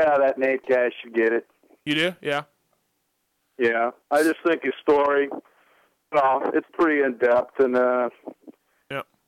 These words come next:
Speaker 1: not that it was a tearjerker, but it was, and
Speaker 2: Yeah. No, it is.
Speaker 1: he's a huge,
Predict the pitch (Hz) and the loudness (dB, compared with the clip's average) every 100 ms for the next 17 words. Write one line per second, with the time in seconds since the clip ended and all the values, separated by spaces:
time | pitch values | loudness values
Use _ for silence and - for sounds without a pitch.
0 | _ - 147 135 127 120 - 135 135 120 | _ -2 0 2 0 -2 -2 -2 -2 0
1 | 120 123 123 127 123 110 104 120 120 131 | 0 0 -2 -2 0 2 2 2 2 0
2 | 131 120 110 110 - _ 131 170 - - | -2 -4 -4 -6 -12 _ -8 -4 -2 -2
3 | - - _ _ 139 156 139 - 135 160 | -4 -6 _ _ -6 -4 -4 -6 -6 -4
4 | 143 135 151 208 | -2 0 2 0